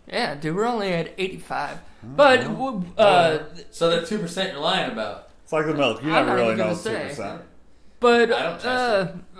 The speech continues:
Speaker 3: it.
Speaker 1: for pe-, people that, uh, haven't been around for the past twenty years or however many years it's been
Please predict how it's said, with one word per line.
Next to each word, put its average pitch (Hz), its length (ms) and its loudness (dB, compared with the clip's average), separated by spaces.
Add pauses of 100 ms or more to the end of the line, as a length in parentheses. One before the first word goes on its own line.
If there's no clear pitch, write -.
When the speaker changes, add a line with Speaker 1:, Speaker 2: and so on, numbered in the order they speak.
Speaker 3:
it. - 140 -18
Speaker 1:
for 220 500 4
pe-, - 320 -6 (140)
people 240 600 0
that, 202 260 4
uh, 156 340 2 (580)
haven't 220 720 2
been 226 200 4
around 190 560 2
for 190 80 -2
the 165 120 -4
past 170 440 0
twenty 175 340 0
years 165 380 -4
or 160 220 -2
however 165 460 0
many 160 260 -4
years 160 340 -4
it's 165 160 -12
been 170 500 -2